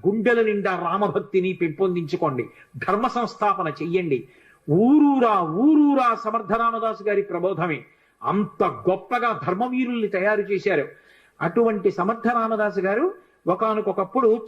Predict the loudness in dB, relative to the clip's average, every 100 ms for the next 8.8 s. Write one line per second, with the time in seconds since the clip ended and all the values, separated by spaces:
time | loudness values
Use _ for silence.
0 | -8 -4 -4 -4 -4 -2 -2 -2 -2 -2
1 | -2 0 0 0 -4 -12 _ _ _ _
2 | _ -2 0 2 2 2 0 -2 -10 -20
3 | _ _ _ -4 -2 -4 -4 -2 0 0
4 | 0 0 -2 -2 -2 -2 2 2 0 -8
5 | 0 4 4 2 -2 -4 -4 -4 -10 _
6 | _ _ _ _ 0 2 2 2 2 2
7 | 0 0 2 4 2 -2 -12 _ 0 0
8 | 0 -2 0 -2 -4 -2 -4 -2